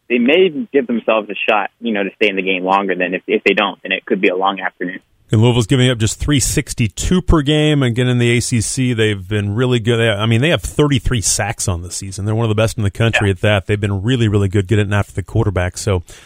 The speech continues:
Speaker 2: that's something that's gotta be cleaned up for the Dukes with their offense. No matter who's at quarterback, and they're holding teams to twenty points per game. They've been really good.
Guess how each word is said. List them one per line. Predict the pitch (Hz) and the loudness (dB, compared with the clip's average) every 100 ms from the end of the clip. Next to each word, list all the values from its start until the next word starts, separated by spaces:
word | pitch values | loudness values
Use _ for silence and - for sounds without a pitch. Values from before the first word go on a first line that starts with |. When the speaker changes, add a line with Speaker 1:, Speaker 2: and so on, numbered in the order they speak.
| - - | -16 -2
Speaker 2:
that's | 113 - | 0 2
something | 120 | 0
that's | 101 - | -2 0
gotta | 117 107 | 2 2
be | 107 98 | 2 0
cleaned | 120 107 107 | 0 0 0
up | - | 0
for | |
the | 101 | 0
Dukes | 104 - - | 0 -2 -4
with | - | -4
their | 107 104 | 0 0
offense. | 104 104 | 0 -2
No | 120 135 | 2 4
matter | 156 143 | 6 6
who's | 151 147 | 6 4
at | 107 | 0
quarterback, | - 107 90 95 - | -2 -4 0 -2 -2
and | 98 98 | -4 0
they're | 104 95 - _ | 0 0 -2 _
holding | - 131 | 0 2
teams | 113 110 | 4 2
to | - | 2
twenty | 147 117 | 2 2
points | - 127 127 | 2 0 2
per | 139 | 0
game. | 120 120 117 | 2 2 2
They've | 113 | 2
been | 110 | 2
really | 110 110 | 2 2
good. | 117 | 2